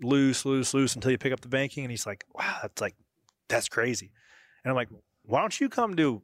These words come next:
one of these things?" He goes, "Never really thought about it." I was like, "Well, come on with it. The water's fine."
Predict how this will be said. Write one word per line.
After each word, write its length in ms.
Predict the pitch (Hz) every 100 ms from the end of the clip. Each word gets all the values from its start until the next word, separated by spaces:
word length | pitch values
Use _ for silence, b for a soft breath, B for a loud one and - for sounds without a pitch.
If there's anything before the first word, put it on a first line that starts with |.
| _
one 200 | 131 127
of 40 | 113
these 220 | 107 -
things?" 340 | 98 90 -
He 60 | 120
goes, 200 | 120 - _ _ _ _ _ _ _ _ -
"Never 320 | 98 107 147
really 160 | 185 190
thought 240 | 247 285
about 240 | 226 120
it." 520 | - _ _ _ _ 120
I 80 |
was 140 | 123 113
like, 140 | 113
"Well, 220 | 113 214 - _ _ _ _ - -
come 140 | 175
on 180 | 247 285
with 160 | 226
it. 80 | 107
The 80 | 107
water's 280 | 123 175 -
fine." 320 | 196 202